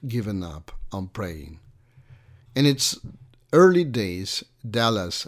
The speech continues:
Theological Seminary was in critical need of ten thousand dollars to keep the work going. During a prayer meeting, renowned Bible teacher, a lecturer of the school,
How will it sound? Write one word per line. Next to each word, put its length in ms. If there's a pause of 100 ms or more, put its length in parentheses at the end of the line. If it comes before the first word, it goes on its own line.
(120)
Theological 800
Seminary 800 (100)
was 260
in 160
critical 540
need 340 (320)
of 180
ten 260
thousand 720 (440)
dollars 640
to 100
keep 320
the 100
work 280
going. 520 (460)
During 280
a 60
prayer 360
meeting, 500
renowned 640
Bible 440
teacher, 600
a 60
lecturer 520
of 200
the 100
school, 480